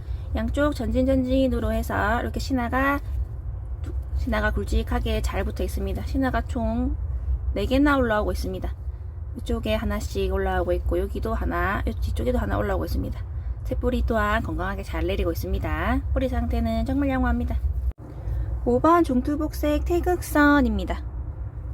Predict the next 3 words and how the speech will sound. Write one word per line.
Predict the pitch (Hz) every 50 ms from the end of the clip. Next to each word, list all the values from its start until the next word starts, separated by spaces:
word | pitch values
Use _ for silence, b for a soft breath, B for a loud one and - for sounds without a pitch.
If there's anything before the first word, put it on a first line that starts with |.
| - - - -
완전 | 233 220 - 277 -
최상작 | - 330 320 311 - - 226 220 220 226 226 285 294 302 311 311 -
태극선입니다. | - 339 339 - 349 339 330 - - - 294 285 285 269 254 233 220 208 185 180 185 -